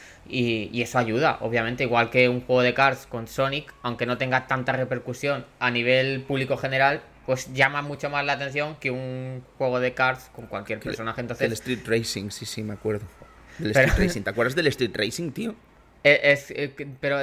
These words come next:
Speaker 1: ¿quién lo hizo? Porque es que me
Speaker 2: Eso
Speaker 1: suena haber jugado en P C y a lo mejor no es de P C.
Speaker 2: Era de P C, sí,
Speaker 1: Ah,
Speaker 2: pero yo
Speaker 1: sí.
Speaker 2: juraría, yo estoy hablando ahora de, de cabeza, ¿eh? Pero yo juraría que era Ubisoft, mira lo que te digo.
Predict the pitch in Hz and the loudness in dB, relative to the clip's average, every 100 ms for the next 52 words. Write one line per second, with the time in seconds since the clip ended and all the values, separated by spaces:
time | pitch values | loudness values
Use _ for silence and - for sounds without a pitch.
0 | - - 156 208 139 135 127 127 131 - | -4 -6 -4 0 0 -2 -2 0 0 2
1 | 175 151 143 139 135 151 175 175 165 160 | 2 2 -2 -2 -2 2 4 4 2 2
2 | 165 151 135 151 165 139 127 139 160 143 | 2 2 2 4 4 2 0 -2 0 -2
3 | 120 110 123 104 - - 131 147 160 135 | -2 -4 -4 -4 -8 -2 0 2 2 0
4 | 147 139 139 143 139 120 131 175 175 165 | 0 0 0 2 2 4 0 0 0 0
5 | 180 - 139 151 151 143 165 175 180 185 | -2 -2 0 0 2 -2 0 0 0 0
6 | 180 185 175 160 147 139 135 123 143 156 | 2 2 4 2 2 2 2 4 2 2
7 | 127 151 135 139 185 180 170 175 170 190 | 0 2 2 0 2 2 4 2 2 2
8 | 147 - 151 - - 120 135 156 147 131 | 2 2 2 2 -6 -6 -2 -2 -2 0
9 | 123 127 | 0 -2